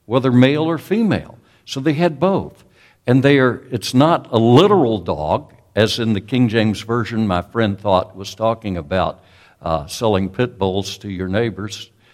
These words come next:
Um, this is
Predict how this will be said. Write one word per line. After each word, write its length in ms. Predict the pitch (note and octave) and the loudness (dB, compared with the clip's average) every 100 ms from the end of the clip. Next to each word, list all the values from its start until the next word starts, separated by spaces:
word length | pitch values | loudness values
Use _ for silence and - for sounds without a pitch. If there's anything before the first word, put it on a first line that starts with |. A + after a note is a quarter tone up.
| _ _ _ - | _ _ _ 0
Um, 460 | A2 G#2 G2+ F#2+ - - _ _ _ _ _ _ _ _ _ | 4 4 4 -2 -8 -20 _ _ _ _ _ _ _ _ _
this 280 | - G#3+ - | 4 4 4
is 420 | F3+ D3+ C#3 - | 2 2 2 -2